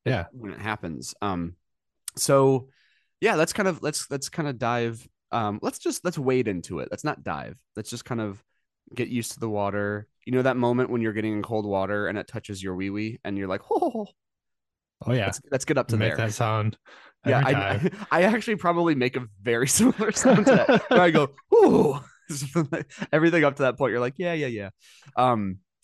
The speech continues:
Speaker 1: Do you wanna
Speaker 2: so
Speaker 1: jump in globally to the album, or do you want, well, wade in,
Speaker 2: The fuck
Speaker 1: excuse
Speaker 2: does that
Speaker 1: me.
Speaker 2: mean? Yeah.
Speaker 1: Or do you wanna talk about the lead single first?
Speaker 2: Uh, we can talk about the lead single first, if you wanna, if you even wanna call it that. I mean,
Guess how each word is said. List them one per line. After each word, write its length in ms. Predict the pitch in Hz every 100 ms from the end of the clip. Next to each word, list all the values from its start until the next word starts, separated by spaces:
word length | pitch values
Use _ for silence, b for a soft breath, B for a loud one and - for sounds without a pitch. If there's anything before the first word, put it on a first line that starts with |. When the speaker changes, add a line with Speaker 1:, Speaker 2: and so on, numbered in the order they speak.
| -
Speaker 1:
Do 80 | 139
you 80 | 151
wanna 220 | 175 165
Speaker 2:
so 40 | 156
Speaker 1:
jump 160 | 147
in 460 | 156 147 143 135 123
globally 520 | 117 131 151 165 180
to 100 | 180
the 100 | 180
album, 480 | 185 190 202 208 220 -
or 160 | 120
do 80 | 117
you 100 | 120
want, 220 | 120 120
well, 260 | 110 95 101 175 156 -
wade 300 | 104 95 85
in, 200 | 80 90 -
Speaker 2:
The 140 | 123
fuck 240 | - -
Speaker 1:
excuse 80 | -
Speaker 2:
does 100 | 131
that 180 | 123 139
Speaker 1:
me. 100 | 87
Speaker 2:
mean? 120 | 90 -
Yeah. 260 | 139 90 107 _ _ _ _ _ 139
Speaker 1:
Or 180 | 123
do 100 | 117
you 60 | 123
wanna 140 | 123 120
talk 220 | 120 113
about 360 | 101 98 98 - -
the 400 | 101 95 95 90
lead 240 | 95 92
single 300 | - 120 87
first? 400 | - - - - _ _ _ _ - _ _ _ _ _ _ _ _ _ _ _ -
Speaker 2:
Uh, 140 | 196 226
we 60 |
can 100 | 392
talk 100 | 370
about 140 | 196 131
the 80 |
lead 160 | 117 101
single 260 | 104 98 95
first, 400 | 101 101 - _ -
if 140 | 123
you 80 | 120
wanna, 160 | 104 - -
if 120 | 135
you 120 | 135
even 160 | 113 117
wanna 140 | 101
call 280 | - 95 110
it 60 | -
that. 220 | 85 -
I 60 |
mean, 280 | 92 90 90